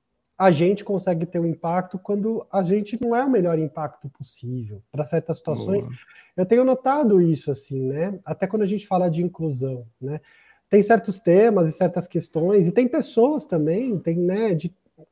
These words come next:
Speaker 1: qualquer, né? Tem pessoa que fala assim, "Cara, aqui é melhor que tal pessoa oriente, eu não tô conseguindo perfurar, eu não tô
Speaker 2: É.
Speaker 1: conseguindo criar uma, uma sintonia", e tá tudo certo, assim, né? É,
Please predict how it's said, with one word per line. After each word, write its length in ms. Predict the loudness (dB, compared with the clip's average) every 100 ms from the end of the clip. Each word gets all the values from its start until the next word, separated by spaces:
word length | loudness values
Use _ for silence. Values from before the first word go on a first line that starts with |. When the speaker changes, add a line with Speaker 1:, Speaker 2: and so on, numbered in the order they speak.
| _ _ _ -10 -6
Speaker 1:
qualquer, 280 | -4 -2 -4 -8 _ _ _
né? 180 | 6 6
Tem 380 | 6 -10 -4 -2
pessoa 160 | -2 -2
que 40 |
fala 120 | -2
assim, 140 | 0 2
"Cara, 280 | 4 6 4 0
aqui 280 | -4 0 2
é 60 |
melhor 280 | 2 2 0
que 120 | 0
tal 140 | 0 0
pessoa 440 | -2 -2 4 6
oriente, 580 | 6 4 0 -2 -6 -4
eu 100 | -2
não 120 | 0
tô 140 | 0 -2
conseguindo 500 | -2 -4 0 0 0
perfurar, 560 | -2 -2 0 0 2
eu 80 | 0
não 60 | -2
tô 100 | -4
Speaker 2:
É. 40 |
Speaker 1:
conseguindo 480 | -6 -2 0 2 2
criar 240 | 4 4
uma, 360 | 4 4 0 -2
uma 180 | -2 -2
sintonia", 880 | 0 -2 0 2 2 4 2 0 -2
e 80 | -2
tá 140 | -2
tudo 260 | -2 -4 -6
certo, 600 | -6 2 2 2 -2 -14
assim, 280 | -14 -12 -8
né? 240 | -4 -4 -6 -20 -20 -12 2
É, 640 | 6 8 8 6 4 -2